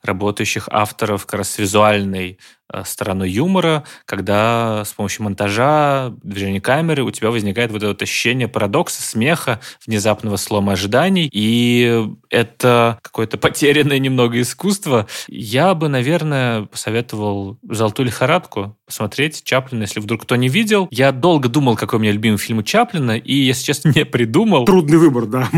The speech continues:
Speaker 1: Да, потому что они все для меня настолько родные и разные. Но как будто бы начинать знакомство с Чаплиным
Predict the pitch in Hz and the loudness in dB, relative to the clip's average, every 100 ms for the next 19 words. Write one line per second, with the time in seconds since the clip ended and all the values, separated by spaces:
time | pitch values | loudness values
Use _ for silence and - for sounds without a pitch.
0 | 151 135 131 120 110 101 - 113 120 131 | 0 -2 0 2 2 -2 -8 -6 -6 -6
1 | - 110 104 - 123 113 110 101 98 117 | -4 -4 -2 -4 -4 -4 -4 -4 -6 -10
2 | - 110 98 117 170 160 - 107 127 147 | -8 -6 -4 -4 -4 -4 -4 0 0 0
3 | 127 107 101 95 127 120 113 107 123 127 | -2 -4 -6 -4 -4 -2 -4 -4 -6 -6
4 | 117 104 110 101 - 107 135 220 208 - | -6 -4 -2 -2 -4 -2 0 0 0 -8
5 | - 107 117 98 - - 180 202 165 160 | -8 -6 -4 -6 -6 0 0 2 0 0
6 | 151 | 0